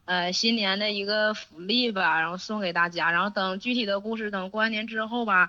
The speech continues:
天气暖和了，疫情好一点了，我去北京，然后我们见面详谈。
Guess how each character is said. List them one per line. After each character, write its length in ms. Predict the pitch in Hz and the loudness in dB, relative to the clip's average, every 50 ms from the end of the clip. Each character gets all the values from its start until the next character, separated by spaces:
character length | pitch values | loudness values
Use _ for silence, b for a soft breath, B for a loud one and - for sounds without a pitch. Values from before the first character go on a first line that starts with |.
| B B B B _ | B B B B _
天 160 | - 226 233 | -2 0 0
气 160 | 214 240 240 | 2 2 2
暖 300 | 233 226 208 185 147 180 | 2 2 2 0 0 0
和 120 | 190 185 | 0 2
了， 160 | 185 190 190 196 | 4 4 4 4
疫 120 | 196 208 | 2 0
情 520 | 196 - - 196 185 185 190 196 208 208 | -2 -2 -2 0 0 0 0 -2 -4 -4
好 280 | 202 - - 175 160 175 | -6 -4 -2 0 2 2
一 80 | 190 196 | 2 0
点 240 | 202 196 175 165 | 0 0 -2 -2
了， 100 | 170 170 | -2 -4
我 100 | 165 165 | -6 -6
去 160 | 170 - 220 214 | -8 -8 -8 -2
北 160 | 196 190 175 | 0 0 0
京， 300 | 170 185 185 185 190 185 | 0 0 0 0 2 2
然 100 | 180 170 | 0 0
后 100 | 180 185 | 0 -2
我 80 | 190 | -4
们 140 | 139 156 165 | -6 -8 -6
见 160 | 170 - 190 | -4 -4 -2
面 140 | 190 190 190 | -2 -2 -2
详 260 | 185 - - - 165 185 | -2 -2 -4 -4 -6 -2
谈。 260 | - 190 - - 202 | -2 -2 -2 -2 -6